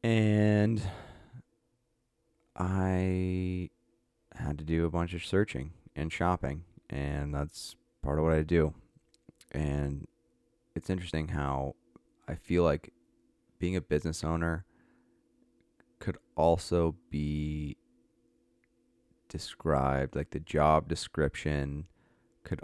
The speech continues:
also just be professional shopper.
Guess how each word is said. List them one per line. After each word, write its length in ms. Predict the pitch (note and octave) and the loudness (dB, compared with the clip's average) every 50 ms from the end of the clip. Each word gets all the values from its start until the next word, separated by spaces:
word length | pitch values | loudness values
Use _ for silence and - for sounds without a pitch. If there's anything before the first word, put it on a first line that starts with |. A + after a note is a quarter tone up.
| - | 2
also 400 | - D#2+ D#2 D#2 - - D2 D2+ | 4 4 4 4 2 0 -2 -2
just 420 | C#2+ - D2 C#2 C2+ - - - _ | -2 0 0 0 0 -2 -6 -6 _
be 480 | D2 C#2+ C#2+ C#2 C#2+ C#2 C#2+ D2 - - _ _ _ _ _ _ _ _ _ _ _ _ _ _ _ _ | -2 0 0 0 -2 -2 -4 -6 -8 -12 _ _ _ _ _ _ _ _ _ _ _ _ _ _ _ _
professional 580 | - A#1+ - - - C#2+ C#2 - - C#2+ C2+ C2+ | -12 -12 -2 2 2 2 2 0 -4 -6 -6 -6
shopper. 600 | - - - - C2 G1+ - - - - - | -6 -2 0 2 2 2 2 0 -4 -6 -6